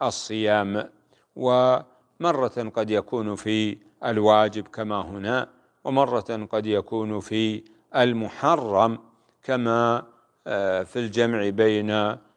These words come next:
الأختين، وكما في أكل الميتة، آه، آه، يحرم مع القدرة على أكل غيره. قال:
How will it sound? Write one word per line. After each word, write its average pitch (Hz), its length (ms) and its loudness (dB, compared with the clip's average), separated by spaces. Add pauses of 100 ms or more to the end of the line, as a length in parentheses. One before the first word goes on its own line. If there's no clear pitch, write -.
(140)
الأختين، 113 920 0 (320)
وكما 113 600 0
في 117 500 -2 (240)
أكل 123 340 0
الميتة، 110 680 0 (480)
آه، 98 480 -2
آه، 120 840 -2 (320)
يحرم 120 640 0
مع 107 220 0
القدرة 120 800 -2 (360)
على 113 560 2
أكل 127 640 0 (180)
غيره. 110 760 0 (720)
قال: 135 540 4